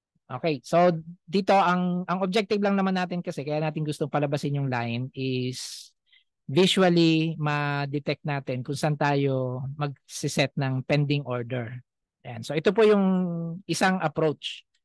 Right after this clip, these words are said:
So, yung kaninang approach na sinabi natin na wait on the result, yun po yung pinaka less risky approach. So, kung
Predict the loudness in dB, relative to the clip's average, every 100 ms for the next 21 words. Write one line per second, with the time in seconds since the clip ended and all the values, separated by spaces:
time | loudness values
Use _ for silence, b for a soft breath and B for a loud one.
0 | _ _ _ _ -4 -2 0 2 2 2
1 | 0 -2 -2 0 0 0 -2 -2 0 0
2 | 0 -2 -4 -6 -4 -4 -4 -4 -6 -8
3 | -10 2 4 4 4 2 4 0 0 -2
4 | -2 -8 -4 -2 0 2 0 0 -4 -2
5 | -2 -2 -4 -8 -10 -10 -8 -8 -8 -14
6 | _ _ _ _ _ _ _ _ -12 -4
7 | 0 0 -2 -14 -14 -8 -6 -2 -2